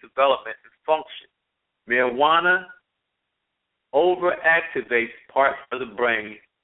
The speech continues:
that contain the highest number of these receptors. This causes the high, the user,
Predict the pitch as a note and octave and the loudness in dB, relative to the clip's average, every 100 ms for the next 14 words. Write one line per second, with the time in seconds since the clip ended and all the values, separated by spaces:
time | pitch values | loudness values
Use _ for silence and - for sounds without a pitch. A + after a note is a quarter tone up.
0 | - G#2+ G#2+ A2 G2 - D3+ D3 C3 G#2+ | -4 -2 -2 -4 -14 -4 0 0 -2 -4
1 | G2+ F#2 - C3 C#3+ D3 C#3+ B2 B2 A#2 | -6 -6 -2 0 0 -4 -6 -6 -4 -6
2 | - A2 G2+ G#2+ A2 - G#2+ - - C#3+ | -6 -8 -8 -12 -12 -14 -16 -12 -2 -2
3 | - - - _ _ _ _ _ - C#3+ | -2 -16 -20 _ _ _ _ _ -2 -2
4 | D#3 - A#2+ A#2+ A#2+ A2 A#2+ B2 - A2+ | -2 0 2 2 -2 -10 -8 -6 -2 0
5 | G2 E2+ - _ _ _ _ _ _ _ | 0 -2 -12 _ _ _ _ _ _ _
6 | _ _ G#2+ G#2 A2 D#3 D3 D3 C#3+ D3 | _ _ -4 -4 -2 -4 -4 -2 -2 -4